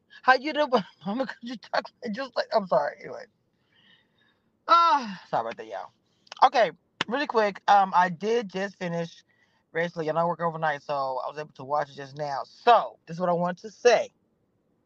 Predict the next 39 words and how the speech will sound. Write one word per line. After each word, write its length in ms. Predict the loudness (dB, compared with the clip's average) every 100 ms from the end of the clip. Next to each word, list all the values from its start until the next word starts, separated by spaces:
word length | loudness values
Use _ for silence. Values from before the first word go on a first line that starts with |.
| _ -20 _ -20 -8
And 160 | -4 -2 2
I 140 | 2
go 260 | 4 2 4
live 360 | 6 6 4 0
tomorrow 300 | 2 4 4
with 80 |
the 80 | 2
panel, 380 | 0 2 2 -4 _ -20 _ _
and 140 | -4 -4
I'm 80 | -2
hoping 260 | -4 -2
that 120 | -4
my 140 | -4 -4
kids 360 | -6 -8 -8
did 160 | -8 -4
my 160 | -2 -2
equipment, 400 | -2 -4 -4 -6
that 100 | -6
I'm 80 |
able 120 | -8 -8
to 60 |
go 60 | -4
live 220 | 0 0
on 120 | -2
camera 280 | -8 -6 -4
if 60 | -6
I 80 | -8
get 100 | -8
out 100 | -8
of 40 |
here 80 | -10
on 60 | -12
time. 500 | -4 -2 -2 -4 -10 _ _ _ _
So 80 | -12
I 40 |
can 60 | -12
come 120 | -12
on 120 | -12 -8
camera. 360 | -8 -8 -10